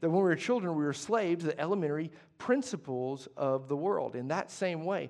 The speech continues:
there was, there were things that were above us, things that we were underneath.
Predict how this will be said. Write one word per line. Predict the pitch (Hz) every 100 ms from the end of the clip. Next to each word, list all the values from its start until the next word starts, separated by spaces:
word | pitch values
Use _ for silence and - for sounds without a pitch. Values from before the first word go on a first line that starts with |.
| - -
there | 160 151
was, | 143 -
there | 147 151
were | 135
things | - - 254 185 190 180
that | 175 156
were | 156 151
above | 151 202 247
us, | 196 127
things | 196 202
that | 180 156
we | 147
were | 180
underneath. | 143 143 170 214 214